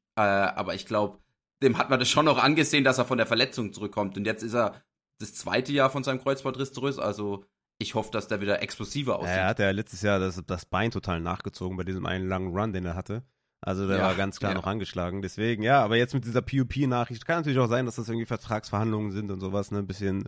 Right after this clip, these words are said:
Speaker 2: Poker ist und so weiter. Schwer zu durchleuchten, ne, der Matze hat auch seinen, seinen Senf dazu gegeben. Check gerne die Folge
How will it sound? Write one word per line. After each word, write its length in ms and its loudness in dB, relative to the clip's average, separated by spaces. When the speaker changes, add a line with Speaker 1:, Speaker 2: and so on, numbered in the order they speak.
Speaker 2:
Poker 380 0
ist 180 -4
und 80 -4
so 120 -6
weiter. 300 -2
Schwer 240 4
zu 100 -2
durchleuchten, 640 0
ne, 140 2
der 80 2
Matze 240 0
hat 100 0
auch 120 0
seinen, 280 0
seinen 160 2
Senf 160 0
dazu 240 -4
gegeben. 320 -4
Check 220 -2
gerne 200 0
die 180 -2
Folge 440 0